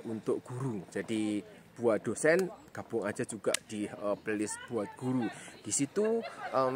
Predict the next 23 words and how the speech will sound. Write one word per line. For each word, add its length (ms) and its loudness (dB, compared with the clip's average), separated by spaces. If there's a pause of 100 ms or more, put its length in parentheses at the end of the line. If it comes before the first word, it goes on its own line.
(100)
Anda 240 2
bisa 400 4
mendapatkan 1120 4
video-video 480 -4
apa 240 6
yang 160 6
memang 320 2
didedikasikan 960 -4
khusus 400 -8
buat 400 0
teman-teman 540 0
guru 420 -4
dan 320 2
dosen, 480 0
buat 160 -4
para 240 -2
pendidik. 400 -8 (720)
Kemudian, 640 10 (160)
em, 480 8
jika 320 4
Anda 320 6
guru 400 2
yang 400 6